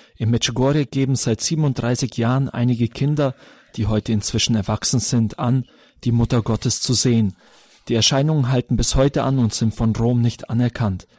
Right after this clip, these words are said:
Selbst wenn diese Erscheinungen anerkannt werden,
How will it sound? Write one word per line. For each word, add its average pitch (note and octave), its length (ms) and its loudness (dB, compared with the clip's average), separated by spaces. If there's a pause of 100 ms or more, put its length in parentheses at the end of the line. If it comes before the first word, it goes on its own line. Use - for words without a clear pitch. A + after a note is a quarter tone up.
(360)
Selbst - 300 0
wenn A#2 140 2
diese B2+ 360 0
Erscheinungen A#2+ 480 2
anerkannt C#3+ 540 0
werden, C#3+ 300 0